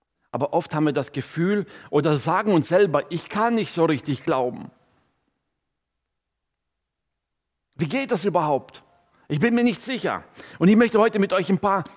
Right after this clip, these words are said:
kleine Lektionen, ich würde sagen, ich vier einfache Lektionen ma-, machen,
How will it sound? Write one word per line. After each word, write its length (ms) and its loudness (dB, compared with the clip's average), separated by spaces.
kleine 360 2
Lektionen, 520 2
ich 60 0
würde 140 -2
sagen, 160 0
ich 100 -6
vier 300 -2
einfache 400 0
Lektionen 580 4
ma-, 360 -2
machen, 340 -2